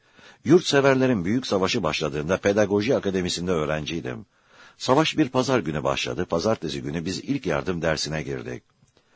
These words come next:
Pansuman yapmayı, kırıkları alçıya almayı, iğne vurmayı öğrendik. Birkaç ay içinde de cepheye hareket ettik.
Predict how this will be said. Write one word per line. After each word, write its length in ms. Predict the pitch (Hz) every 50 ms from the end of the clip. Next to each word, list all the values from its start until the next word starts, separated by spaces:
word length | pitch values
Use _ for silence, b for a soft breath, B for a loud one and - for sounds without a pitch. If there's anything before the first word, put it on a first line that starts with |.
| B B B B B B B
Pansuman 440 | 117 127 139 120 - 110 104 104 113
yapmayı, 580 | 101 80 67 64 - - 73 73 73 76 -
kırıkları 540 | - - 117 113 - - 107 107 117 107 -
alçıya 440 | - 92 92 - - - 92 87 85
almayı, 440 | 82 80 69 65 76 73 73 82 82
iğne 340 | 101 110 107 95 87 107
vurmayı 380 | 101 87 82 73 67 78 78 78
öğrendik. 480 | 69 67 65 67 65 62 64 65 - - _ b b b b b b b b
Birkaç 380 | 98 123 120 - 160 151 -
ay 120 | 135 135 131
içinde 320 | 117 - - 123 117 123 123
de 100 | 127 -
cepheye 340 | - 104 - - 104 113
hareket 340 | 104 90 95 95 110 - -
ettik. 360 | 71 64 - - 67 62 57